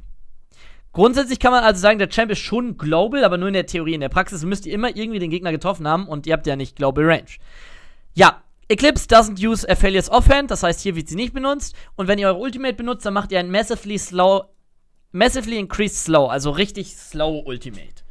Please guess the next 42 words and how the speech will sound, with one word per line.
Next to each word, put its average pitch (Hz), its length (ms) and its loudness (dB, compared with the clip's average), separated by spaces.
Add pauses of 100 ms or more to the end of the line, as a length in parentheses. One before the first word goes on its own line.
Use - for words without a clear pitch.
(280)
Macht 156 200 -2
Damage 277 400 2
und 208 100 -6
slowt. - 500 -10 (500)
Einfach 262 360 6
zu - 120 -2
verstehen. - 380 0 (420)
Infernum 311 540 6
the 254 80 2
Flamethrower. 175 800 0
Sieht 240 260 0
cool 339 140 4
aus, 403 220 0
sieht 226 180 -6
cool 294 140 2
aus, 302 100 4
sieht 247 160 -4
toll 214 200 8
aus, 165 120 4
sieht 233 240 -8
cool 180 160 2
aus. 110 240 -6 (380)
Infernum. - 560 4 (400)
Infernum 320 420 8
ist 277 140 -2
quasi 226 240 6
eure 180 240 6
A 175 100 10
O 175 120 6
E 180 160 2
Wave 165 360 4
Clear 139 200 -2
Waffe. 113 280 -8
Sie 160 160 -8
wird 220 160 0
wahrscheinlich 202 260 -2
auch 180 80 2
nicht 202 200 -4
zu 208 140 -8
viel 254 120 -2
Range 254 300 -2
haben. 262 260 0